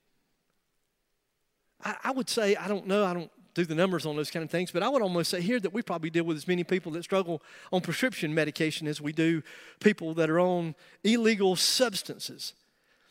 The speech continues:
And it's crazy. One of the hard things about dealing with somebody that's on a medication, especially that's prescribed by a doctor,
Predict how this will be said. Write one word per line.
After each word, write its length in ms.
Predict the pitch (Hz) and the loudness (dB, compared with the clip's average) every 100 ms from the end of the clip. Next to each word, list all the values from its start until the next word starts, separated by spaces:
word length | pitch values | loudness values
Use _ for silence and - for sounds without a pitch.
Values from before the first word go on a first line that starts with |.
| _ - | _ 4
And 120 | 226 | 6
it's 120 | 226 - | 6 4
crazy. 440 | 269 302 214 180 | 6 6 6 4
One 160 | 233 277 | 4 4
of 40 | |
the 60 | 202 | 4
hard 300 | 254 269 - | 4 2 4
things 180 | 247 | 2
about 220 | 185 208 190 | 4 4 4
dealing 220 | 254 220 | 4 2
with 100 | 190 | 2
somebody 340 | 254 226 208 | 2 4 2
that's 180 | 190 180 | 0 0
on 140 | 233 | 2
a 40 | 190 | 4
medication, 720 | 214 208 - 240 208 202 185 - - | 4 4 4 2 4 0 -2 -6 -6
especially 420 | 170 - 233 - 202 | -2 6 6 6 2
that's 140 | 185 | 2
prescribed 460 | - 156 226 208 185 | -2 0 4 4 4
by 160 | 180 | 0
a 20 | |
doctor, 560 | 170 254 294 - 196 | 4 6 6 4 0